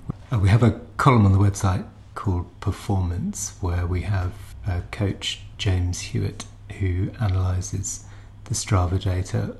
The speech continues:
of the leading riders. His most recent contribution, for example, was to analyse the data of Giovanni Visconti, who won the climber's jersey at the Giro d'Italia. And I think that's, uh, that's w-,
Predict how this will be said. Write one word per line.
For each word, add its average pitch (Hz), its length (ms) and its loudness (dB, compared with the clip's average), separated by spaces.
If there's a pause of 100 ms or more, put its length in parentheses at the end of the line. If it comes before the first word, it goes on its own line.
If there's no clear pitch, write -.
of 98 220 -4
the 92 80 0
leading 95 340 2
riders. 95 600 0 (180)
His 101 280 2
most 92 260 2
recent 101 300 2
contribution, 98 580 2
for 101 140 -2
example, 98 560 2 (600)
was 92 300 2
to 98 160 2
analyse 92 560 4
the - 160 -6
data 95 380 0
of 113 340 -2
Giovanni 95 480 2
Visconti, 98 680 2
who 107 240 0
won 95 380 2 (500)
the 107 60 -4
climber's 95 460 2
jersey 98 640 0 (100)
at - 220 -2
the 110 60 2
Giro 95 340 4
d'Italia. 101 600 0 (380)
And 92 220 2
I 95 60 2
think 117 260 -2
that's, - 400 -6
uh, 90 380 2 (340)
that's - 140 -14
w-, - 220 -6